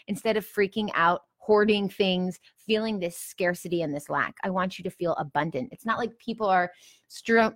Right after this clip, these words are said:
are stormtrooping outside and, and shooting everybody and, and we're all gonna die. It's like, "Stay in your house and you're gonna be okay,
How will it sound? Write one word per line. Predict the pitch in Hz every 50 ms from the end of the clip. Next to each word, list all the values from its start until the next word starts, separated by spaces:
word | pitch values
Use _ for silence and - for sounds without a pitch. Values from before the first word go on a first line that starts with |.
| _ -
are | - 185 175
stormtrooping | 180 - - - 240 240 240 240 233 - 247 233 233 214 190 185
outside | 185 196 190 - - 208 185 190 185
and, | 175 160 151 -
and | - 175 156
shooting | - - - - 262 247 220 220 202 196
everybody | 190 180 196 190 185 180 180 185 185 175
and, | 170 175 170 -
and | 180 180 175
we're | 185 196 214
all | 220 220 220
gonna | 262 202 180 180
die. | 175 214 190 190 175 151 127 151 - - - - - -
It's | 214 214 214 -
like, | 214 202 196 196
"Stay | - - - - 214 208 247
in | 269 262
your | 262 233
house | 214 202 170 185 208 262 330 - - - - -
and | 196 196 202
you're | 190 185
gonna | 175 202 202 214 208
be | 190 196 202 190
okay, | 165 165 - - 220 208 175 123 117 -